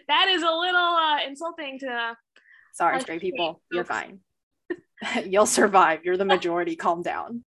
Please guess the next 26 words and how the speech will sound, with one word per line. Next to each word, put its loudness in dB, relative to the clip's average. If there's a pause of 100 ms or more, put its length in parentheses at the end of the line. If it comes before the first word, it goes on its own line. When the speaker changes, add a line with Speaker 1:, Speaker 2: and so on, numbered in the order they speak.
Speaker 2:
<laughs> -10 (460)
Nah, -6
she -6
was -6
too -4
cool 2
to -10
be -8
straight. -12 (840)
Speaker 1:
Let's -2
talk 4
about -16
Buck. 2
Let's -10
change -10
the -10
topic -6
here. -14 (220)
Speaker 2:
Of 2
course, 4
he -4
lives 2
in 0
a 0
frat 2
house, -2